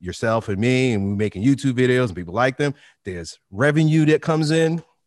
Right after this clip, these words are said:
Uh, so I don't think anybody out there, you know, not to say there aren't any people, but I say far, far and few between, are actually, uh, you know,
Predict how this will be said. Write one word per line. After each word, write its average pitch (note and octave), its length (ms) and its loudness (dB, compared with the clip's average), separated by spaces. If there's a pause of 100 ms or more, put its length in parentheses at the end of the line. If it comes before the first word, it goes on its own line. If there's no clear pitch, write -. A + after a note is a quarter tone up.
(580)
Uh, A#2 360 0 (340)
so - 160 -2
I - 80 2
don't C#4 120 0
think F#3+ 140 2
anybody C3+ 540 0
out B2 180 0
there, A#2+ 320 -4 (160)
you E3+ 220 -8
know, C#3+ 140 2
not D#3 160 2
to B2 60 -12
say D3+ 100 0
there A#2 220 0
aren't B2+ 300 0
any C3+ 180 0
people, D#3 300 -4
but A#2+ 220 -2
I C3 120 -4
say A#2+ 180 -4
far, C3 260 -4 (140)
far C3 200 -2
and G#2+ 100 -10
few C3 120 -10
between, C3 400 -8 (420)
are B2 160 -6
actually, B2 840 -2
uh, G#2+ 460 -4 (200)
you B2 100 -4
know, G2+ 300 -4